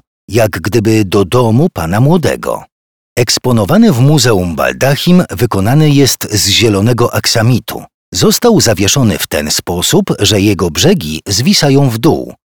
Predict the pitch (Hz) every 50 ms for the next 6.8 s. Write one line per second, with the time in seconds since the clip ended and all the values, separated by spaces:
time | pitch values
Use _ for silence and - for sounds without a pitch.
0 | _ _ - 80 117 117 98 110 117 113 107 107 95 104 92 - - 98 92 -
1 | - 78 71 92 180 175 - 175 - 110 113 110 98 90 82 107 104 101 95 -
2 | 101 95 95 87 - 151 196 - - 196 180 160 - - 101 104 143 185 160 175
3 | 180 160 139 123 127 135 131 127 117 - 143 143 127 110 - - - 104 117 139
4 | 131 - 117 101 98 101 104 123 175 196 131 - - 85 76 69 73 69 71 92
5 | 107 104 98 85 82 160 208 - 73 - 85 76 76 - - - 107 101 - 101
6 | 98 92 87 - - - 110 107 131 151 113 78 71 - 76 64